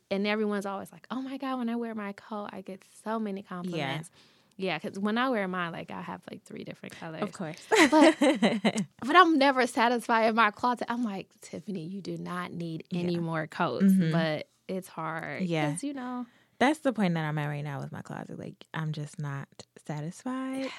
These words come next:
Speaker 2: And I'm, like, giving stuff away
Speaker 1: <sighs> Oh my
Speaker 2: constantly and
Speaker 1: gosh,
Speaker 2: then
Speaker 1: you have
Speaker 2: buying new
Speaker 1: to.
Speaker 2: pieces.
Speaker 1: Mm-hmm.
Speaker 2: And then I'm just like,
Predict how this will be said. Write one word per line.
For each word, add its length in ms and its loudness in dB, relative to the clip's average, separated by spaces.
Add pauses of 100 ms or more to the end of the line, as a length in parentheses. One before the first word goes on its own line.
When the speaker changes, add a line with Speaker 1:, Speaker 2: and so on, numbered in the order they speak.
Speaker 2:
And 160 2
I'm, 160 2
like, 420 -2 (880)
giving 320 0
stuff 280 4
away 280 8
Speaker 1:
<sighs> 60 4
Oh 20 -10
my 40 -10
Speaker 2:
constantly 640 2
and 240 2
Speaker 1:
gosh, 0 -
Speaker 2:
then 140 6
Speaker 1:
you 40 6
have 40 2
Speaker 2:
buying 280 6
new 120 8
Speaker 1:
to. 60 6
Speaker 2:
pieces. 760 6
Speaker 1:
Mm-hmm. 120 8
Speaker 2:
And 160 6
then 80 2
I'm 180 0
just 260 -2
like, 460 0